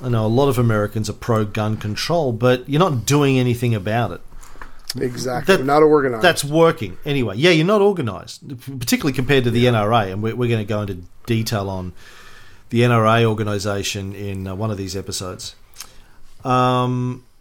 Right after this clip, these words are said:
Speaker 1: so, you know, from the outside looking in, we think you're crazy. Now, that affects how America is perceived in general, America's role
Speaker 2: Mm-hmm.
Speaker 1: in the world, uh, Americans as a people in general.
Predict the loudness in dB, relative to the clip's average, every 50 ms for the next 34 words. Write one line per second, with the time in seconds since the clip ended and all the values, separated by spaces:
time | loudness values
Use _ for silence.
0 | _ -20 -20 -20 -20 _ -20 -20 -20 -16 -10 -8 -2 2 4 4 6 4 4 2
1 | 0 0 0 0 -2 -2 0 0 0 0 -2 -2 0 2 2 2 2 2 0 -2
2 | -2 -4 -6 -4 -2 -2 0 -2 -2 -4 -4 -8 -10 -12 -10 -6 -6 -4 -4 -4
3 | -6 -6 -6 -8 -10 -10 -10 -10 -10 -10 -10 -10 -10 -8 -8 -6 -6 -4 -2 -2
4 | -2 -2 -4 -6 -10 -18 -20 -20 -20 -20 _ _ _ _ _ _ _ _ _ _
5 | -6 0 2 4 4 4 2 0 -2 -2 -2 -2 -2 -4 -4 -2 0 2 0 0
6 | 0 0 0 0 0 0 -2 -2 -2 -2 -4 -6 -8 -8 -8 -6 -4 -4 -4 -4
7 | -6 -8 -8 -10 -8 -6 -4 -2 0 2 2 2 2 0 0 -2 -4 -6 -8 -12
8 | _ _ -20 -20 -20 -20 -14 -8 -4 0 0 2 2 0 0 -4 -6 -6 -4 0
9 | 2 4 4 4 4 2 2 0 0 -2 0 0 2 4 4 6 6 4 4 4
10 | 2 0 -2 -6 -8 -8 -6 -4 -4 -4 -6 -6 -6 -4 -4 -2 0 0 0 0
11 | 0 -2 -6 -10 _ -8 -4 -2 -2 -2 -2 -2 -4 -6 -6 -6 -8 -8 -6 -6
12 | -6 -6 -6 -6 -4 -4 -4 -4 -4 -6 -8 -8 -8 -8 -6 -6 -6 -6 -4 -4
13 | -4 -2 -2 -2 -4 -4 -6 -8